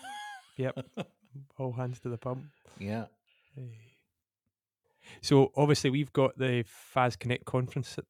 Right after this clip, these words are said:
Speaker 1: towards the end of the month as well. So it's, or the last day of the
Speaker 2: We
Speaker 1: month.
Speaker 2: do. Yeah, we
Speaker 1: Um,
Speaker 2: do.
Speaker 1: so
Speaker 2: Um, coming up on the thirty-first of January.
Speaker 1: Yep.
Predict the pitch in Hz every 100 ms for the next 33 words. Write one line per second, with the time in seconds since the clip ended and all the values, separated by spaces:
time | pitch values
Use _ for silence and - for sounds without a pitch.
0 | _ - 127 123 - 123 120 123 127 -
1 | 117 127 139 131 143 143 - - - 123
2 | 110 120 - - 131 123 120 135 131 170
3 | 101 _ - 98 139 127 123 123 117 113
4 | - 123 95 90 92 - - 92 92 92
5 | 90 101 98 - 101 - 80 101 107 139
6 | 151 _ - 123 135